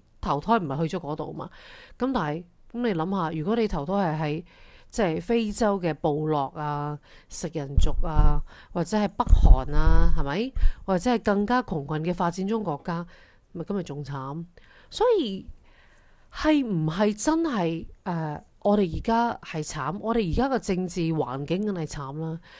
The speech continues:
噉但係每個人喺呢個大嘅政治環境當中，呢個係共業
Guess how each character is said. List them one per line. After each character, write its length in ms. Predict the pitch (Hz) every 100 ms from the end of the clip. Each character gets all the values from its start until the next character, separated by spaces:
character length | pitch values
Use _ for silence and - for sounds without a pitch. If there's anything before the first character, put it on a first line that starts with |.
| - -
噉 100 | 330 415
但 180 | 233 190
係 20 |
每 460 | 196 208 190 240
個 340 | 262 254 226 226
人 280 | 170 135 -
喺 240 | 165 254
呢 160 | 302 415
個 180 | 214 - -
大 300 | 196 175 175
嘅 200 | 170 190
政 240 | 202 196
治 120 | 170
環 280 | 151 131 131
境 300 | 139 147 196 - - -
當 240 | 202 202
中， 260 | 196 170 - - - - -
呢 100 | 330
個 80 | 311
係 120 | 160 -
共 400 | - 165 151 151
業 180 | 147 147